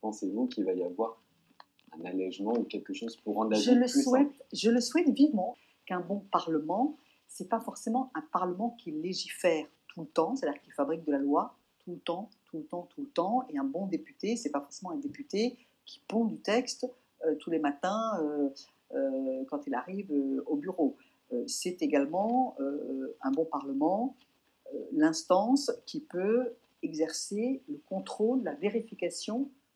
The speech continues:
Speaker 2: de l'action de l'État, parce que c'est un autre, euh, pouvoir important d'un Parlement dans toutes les, les grandes démocraties. Et, euh, en France, on peut certainement, euh, faire plus et mieux. Il est important qu'il y ait du contrôle,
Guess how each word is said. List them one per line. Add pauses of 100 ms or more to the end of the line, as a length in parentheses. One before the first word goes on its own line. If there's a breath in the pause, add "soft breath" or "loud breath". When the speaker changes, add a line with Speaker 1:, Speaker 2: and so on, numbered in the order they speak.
(120)
Speaker 2:
de
l'action
de
l'État,
parce
que
c'est
un
autre,
euh, (720 soft breath)
pouvoir (100)
important
d'un
Parlement
dans
toutes
les,
les
grandes
démocraties.
Et,
euh, (120)
en
France,
on
peut
certainement,
euh, (400 loud breath)
faire
plus
et
mieux. (220 loud breath)
Il
est
important
qu'il
y
ait (160)
du
contrôle,